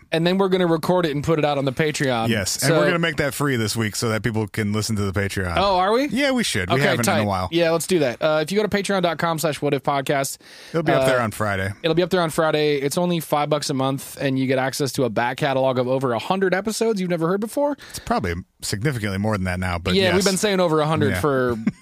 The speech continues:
Speaker 1: for a half a
Speaker 2: Months.
Speaker 1: year, which means
Speaker 2: Yeah.
Speaker 1: it's probably closer to a hundred and fifty or so at this point. Um, and, uh, and we put out a new episode there every single Friday, so you can hear that over there. Um, I will say,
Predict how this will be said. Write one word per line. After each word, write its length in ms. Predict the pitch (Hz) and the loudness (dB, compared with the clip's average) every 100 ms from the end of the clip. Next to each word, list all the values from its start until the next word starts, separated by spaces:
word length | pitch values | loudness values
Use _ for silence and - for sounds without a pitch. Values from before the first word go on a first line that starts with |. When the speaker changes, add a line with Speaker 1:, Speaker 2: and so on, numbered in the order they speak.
| 220 - | -6 -6
Speaker 1:
for 180 | - 165 | -4 0
a 60 | 139 | 0
half 140 | 151 | 2
a 20 | 127 | 2
Speaker 2:
Months. 180 | 139 143 | 2 2
Speaker 1:
year, 160 | 135 127 | 2 2
which 160 | 139 | 2
means 200 | 160 147 | 2 2
Speaker 2:
Yeah. 40 | 160 | 2
Speaker 1:
it's 80 | 147 | 0
probably 220 | 170 147 | 0 0
closer 260 | 147 143 139 | 0 -2 0
to 100 | 131 | 0
a 40 | |
hundred 260 | 143 135 127 | 2 0 -2
and 220 | 127 123 | -2 -2
fifty 300 | 151 139 135 | -2 -2 -2
or 60 | 120 | -2
so 160 | 131 | -2
at 80 | 120 | -2
this 120 | 123 | -4
point. 260 | - 123 117 - - - - - | -4 -4 -6 -14 -20 -20 -10 -2
Um, 840 | 156 151 151 143 143 139 139 135 _ _ - - | 0 2 2 2 0 0 -2 -4 _ _ -20 -6
and, 380 | 160 156 151 151 | -2 0 2 2
uh, 160 | 151 147 | 2 2
and 120 | 147 | 0
we 60 | 156 | 0
put 140 | 185 | 0
out 80 | 170 | 0
a 60 | 165 | 0
new 100 | 175 | -2
episode 300 | 160 180 165 | -2 -2 0
there 120 | 160 | 0
every 160 | 147 147 | -2 -4
single 200 | 160 147 | -4 -2
Friday, 300 | 151 107 98 | 0 0 -4
so 300 | - 120 117 | -2 0 2
you 180 | 117 | 0
can 100 | 120 | -2
hear 160 | 120 123 | -2 0
that 240 | 120 120 | 0 0
over 160 | 123 120 | 0 0
there. 340 | 117 120 117 113 - - - | 0 0 0 -4 -12 -20 -10
Um, 240 | - 123 120 | -2 -2 0
I 120 | 147 | 0
will 200 | 185 190 | 2 0
say, 460 | - 180 156 135 | 0 2 2 0